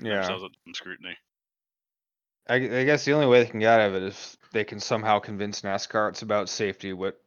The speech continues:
Speaker 1: I don't see how that could be in this case.
Speaker 2: No.
Speaker 1: Um, but I will say, you know, yeah, I mean, they got, e-, even as a Hendrick guy, if they, if they modified him, they gotta, they gotta hit, hit the hammer on him, which, you know, obviously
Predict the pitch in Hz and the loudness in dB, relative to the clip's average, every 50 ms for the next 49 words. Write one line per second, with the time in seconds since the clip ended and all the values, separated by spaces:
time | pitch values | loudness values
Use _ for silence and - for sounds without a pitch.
0 | _ - 113 110 107 107 101 101 104 _ _ _ - - - - 135 120 117 120 | _ -2 0 2 2 2 0 -4 -6 _ _ _ -14 -8 -4 0 0 2 4 4
1 | 110 113 110 98 - 117 104 107 107 104 98 95 95 92 - - - 98 95 98 | 4 4 4 2 0 -4 -6 -4 -4 -4 -4 -4 -6 -8 -8 -6 -6 -4 -4 -4
2 | - - - - - - - - - _ _ _ _ _ - - 120 117 110 104 | -4 -6 -8 -10 -12 -16 -20 -20 -20 _ _ _ _ _ -4 0 2 4 4 4
3 | 98 92 95 92 107 123 - _ _ _ - 143 135 139 143 151 170 170 156 - | 4 2 0 -2 -6 -10 -12 _ _ _ 6 6 8 8 8 8 8 6 6 6
4 | - 147 135 135 131 131 - - _ _ - 135 123 110 104 101 98 98 - - | 6 6 6 6 4 2 -2 -14 _ _ -8 -6 -4 -2 0 0 -2 -4 -6 -10
5 | - - - - - _ _ _ _ _ _ _ _ _ _ _ _ _ _ _ | -20 -20 -20 -20 -20 _ _ _ _ _ _ _ _ _ _ _ _ _ _ _
6 | _ _ _ _ _ _ _ _ _ _ _ _ _ _ _ _ _ _ _ _ | _ _ _ _ _ _ _ _ _ _ _ _ _ _ _ _ _ _ _ _
7 | _ _ - - 135 135 135 127 127 - - - - 123 123 127 123 117 120 120 | _ _ -2 4 6 8 8 8 6 4 -8 -6 -2 0 2 4 4 6 6 6
8 | 117 127 127 - 117 127 - - 127 131 135 135 135 127 127 127 117 113 101 110 | 8 8 6 6 4 0 0 0 -2 0 0 0 0 0 0 0 0 2 4 6
9 | 107 110 117 110 - - 117 113 104 104 - - 110 110 117 120 120 117 123 131 | 6 6 4 2 0 0 0 2 2 0 0 0 2 2 2 4 4 4 4 4
10 | 127 143 135 139 143 135 120 113 110 110 113 113 117 117 117 - - 123 120 123 | 4 6 4 4 4 4 2 2 4 6 6 6 6 4 2 0 0 2 4 4
11 | 123 120 123 120 135 127 - - - 135 131 139 123 127 127 127 120 110 104 101 | 6 4 4 2 0 -4 -2 -2 -4 -4 -2 -2 -2 0 0 0 0 2 0 0
12 | 98 101 107 110 107 104 104 - - - - - - - - 120 110 107 101 101 | 0 -2 -4 -4 -4 -4 -4 -4 -6 -8 -8 -8 -10 -8 -6 -4 -2 -2 -2 -2
13 | 104 - - 110 113 110 113 110 - - 123 113 110 113 | -4 -2 0 2 2 2 0 -2 -4 -4 -2 -2 -2 -2